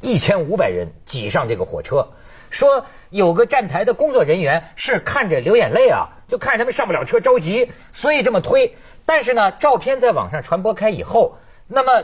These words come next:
铁路部门的他这个领导吧，大概看见觉得对我们形象不好，把他免职。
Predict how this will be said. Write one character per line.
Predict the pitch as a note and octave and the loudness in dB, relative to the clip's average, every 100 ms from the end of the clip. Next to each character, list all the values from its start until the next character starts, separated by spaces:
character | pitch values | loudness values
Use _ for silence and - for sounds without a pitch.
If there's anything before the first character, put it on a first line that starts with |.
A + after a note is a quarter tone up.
| - | -2
铁 | G3+ | -2
路 | A#3+ D4 | 0 0
部 | C4+ | 2
门 | G#3+ G#3+ | 2 2
的 | A3 | 0
他 | E3+ A#3 | 0 -4
这 | A3 | -2
个 | G#3+ | -2
领 | F3 C4 | -2 0
导 | A#3+ | 0
吧， | D#3 | 0
大 | F#3 | -2
概 | - | -2
看 | - A3 | -2 -4
见 | D#3 | -2
觉 | E3+ | -2
得 | |
对 | G3+ | -2
我 | G#3+ | -2
们 | A2 | -4
形 | - A2 F3+ | -6 -4 -2
象 | C4 F3 | 0 0
不 | C3+ | -2
好， | F2 E2 - _ | -4 -8 -16 _
把 | - | -4
他 | B3 | 2
免 | C4 E3+ | 2 2
职。 | G3 | 0